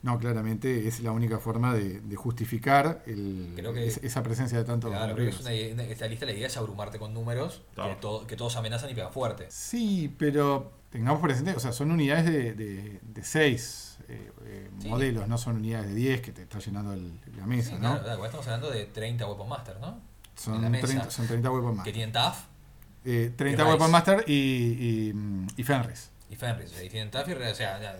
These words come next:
Speaker 3: Y las Kayasi.
Speaker 2: y las Kayasi, o sea.
Speaker 1: No, no están las
Speaker 2: ¿No están
Speaker 1: Kayasi.
Speaker 2: las Kayasi?
Speaker 3: Ah, sí,
Speaker 1: No,
Speaker 3: está.
Speaker 1: no, no.
Speaker 2: Ah, mi-, me-, a mí, yo creo que, yo para mí los Doom Reavers son excelentes modelos
Speaker 3: Sí.
Speaker 2: y creo que, creo que so-, lo que están buenos es eso, que ellos solitos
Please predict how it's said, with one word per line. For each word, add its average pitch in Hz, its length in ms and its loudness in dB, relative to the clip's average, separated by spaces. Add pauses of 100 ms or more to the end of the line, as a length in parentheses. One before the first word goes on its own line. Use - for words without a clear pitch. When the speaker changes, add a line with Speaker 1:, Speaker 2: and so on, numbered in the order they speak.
Speaker 3:
Y 127 100 0
las 156 120 4
Kayasi. 117 340 2 (260)
Speaker 2:
y 113 80 -10
las 104 140 -4
Kayasi, 139 400 0
o - 20 -4
sea. 107 140 -4
Speaker 1:
No, 185 360 6
no 143 100 0
están 147 160 2
las 120 140 0
Speaker 2:
¿No 110 60 0
están 117 160 2
Speaker 1:
Kayasi. - 240 4
Speaker 2:
las - 80 -4
Kayasi? 151 100 -4
Speaker 3:
Ah, - 60 -10
sí, 147 60 -4
Speaker 1:
No, 139 80 -2
Speaker 3:
está. 120 260 -6
Speaker 1:
no, 127 140 -2
no. 120 100 2
Speaker 2:
Ah, 117 240 -4
mi-, 117 200 -6
me-, 120 180 -4
a 110 120 -6
mí, 302 380 -2 (160)
yo - 260 -4
creo 139 200 -4
que, 107 80 -6
yo 156 180 -4
para 117 160 -2
mí 160 180 -2
los 113 160 -4
Doom 117 140 -2
Reavers 139 220 -2
son 120 320 -4
excelentes 110 460 -8
modelos 117 420 -6
Speaker 3:
Sí. 95 260 -6
Speaker 2:
y 101 220 -8
creo 113 180 -4
que, 110 180 -6
creo - 160 -4
que 123 60 -6
so-, 139 120 -4
lo 120 280 -10
que - 60 -6
están 165 120 -6
buenos 208 220 -4
es - 140 -8
eso, - 180 -8
que 110 80 -10
ellos 113 200 -10
solitos 165 480 -6